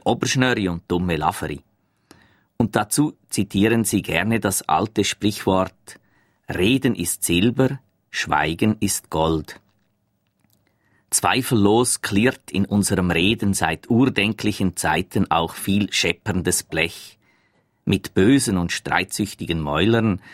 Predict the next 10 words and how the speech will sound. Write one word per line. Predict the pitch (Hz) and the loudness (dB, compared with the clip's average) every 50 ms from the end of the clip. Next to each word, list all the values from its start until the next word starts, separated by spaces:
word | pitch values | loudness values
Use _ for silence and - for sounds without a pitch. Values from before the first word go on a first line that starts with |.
| - - - - - _ _ _ | -20 -20 -20 -20 -20 _ _ _
mit | - 98 - - | -4 -2 -2 -2
frechen | - 110 104 120 - - 143 113 | 0 0 -2 -2 -2 0 0 2
und | 101 95 85 | 2 2 0
überheblichen | 90 67 - - - - 101 120 - - 95 - - 82 73 | 0 -2 -2 -6 0 0 0 0 0 -2 -6 -4 -4 -6 -2
Lippen, | 80 87 98 - _ _ 113 113 110 110 107 - - - _ _ _ _ _ _ _ _ | -2 -2 -2 -4 _ _ -4 -2 -2 -4 -6 -10 -18 -20 _ _ _ _ _ _ _ _
mit | - 98 90 - | -4 -2 -2 -2
falschen | - - 87 90 110 127 131 127 131 110 | -2 0 0 2 2 2 2 2 2 2
und | 101 92 87 - | 2 2 0 -2
gespaltenen | - 82 - - - _ 82 78 85 92 - - 92 90 85 82 - | -4 -4 -4 -4 -4 _ -2 0 0 -2 -4 -4 -4 -4 -4 -4 -4
Zungen. | - - 85 85 87 90 85 82 78 73 - | -4 -4 -2 0 0 0 0 -2 -4 -6 -8